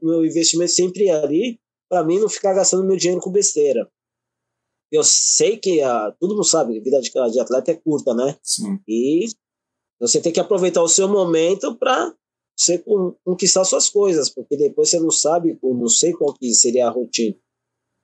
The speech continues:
Speaker 1: E hoje eu faço o quê? A capitalização, às vezes, alguns atletas, né, já até vieram me procurar pra fazer esse tipo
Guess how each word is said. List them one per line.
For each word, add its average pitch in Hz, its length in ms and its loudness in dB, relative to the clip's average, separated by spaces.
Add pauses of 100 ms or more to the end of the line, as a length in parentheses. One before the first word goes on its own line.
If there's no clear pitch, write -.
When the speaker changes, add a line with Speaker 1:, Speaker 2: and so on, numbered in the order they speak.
(180)
Speaker 1:
E 123 140 -4
hoje 151 260 0
eu 160 60 -2
faço 165 260 -2
o - 40 -16
quê? 160 100 0
A 123 100 0
capitalização, 160 840 0
às 160 140 0
vezes, 170 340 -2 (440)
alguns 233 280 0
atletas, 233 600 0
né, 185 160 0
já 170 120 2
até 214 260 -2 (160)
vieram 175 340 0
me - 60 -4
procurar 156 400 0
pra 135 140 -4
fazer 131 280 0
esse 110 220 0
tipo - 140 -12